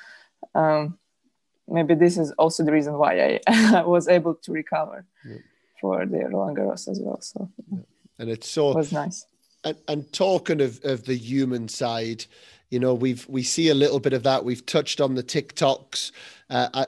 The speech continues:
Speaker 2: I do believe these podcasts are great as well to, for us to understand
Speaker 1: <laughs>
Speaker 2: players and get to know players, players a little bit better. And so what, what can we expect from you in two thousand and twenty-one when it comes to you showing yourself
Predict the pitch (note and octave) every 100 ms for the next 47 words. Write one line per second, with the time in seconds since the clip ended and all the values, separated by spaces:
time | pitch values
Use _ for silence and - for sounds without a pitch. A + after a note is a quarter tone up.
0 | - B2+ D#3+ D3+ D3+ C#3+ C#3 B2+ - D#3
1 | D3+ - D3+ - - C#3 C#3+ C#3+ C#3+ C3+
2 | - C#3 C3+ B2+ C3+ B2 B2 - C3 B2
3 | - C3 B2+ A#2+ A2+ C3 B2 A2+ - G#2
4 | G2+ - A#2+ A#2 C3 - B2+ B2 A#2+ -
5 | - _ - C#3 C3 A#2+ - - - C#3
6 | C3 B2 B2 B2+ B2 A2+ A#2+ - C3 A#2+
7 | - G#2 - - - - - C3+ C3+ -
8 | _ _ - D#3+ C#3+ E3 F3 D3+ F3+ -
9 | F3+ F3 D#3 E3 - - - F3 D#3 -
10 | - D3+ C#3+ C#3 D3+ D3 C3+ A#2+ - -
11 | - _ _ _ D3+ C3+ - D#3 C#3 D3+
12 | C#3 C3 C3+ - C#3+ C#3 C3+ C3+ C3 B2
13 | - D3+ C3+ B2+ - C3 A#2 D3+ C3+ -
14 | D#3+ D3 C#3+ C3 C#3 B2+ - D3 C3+ B2
15 | -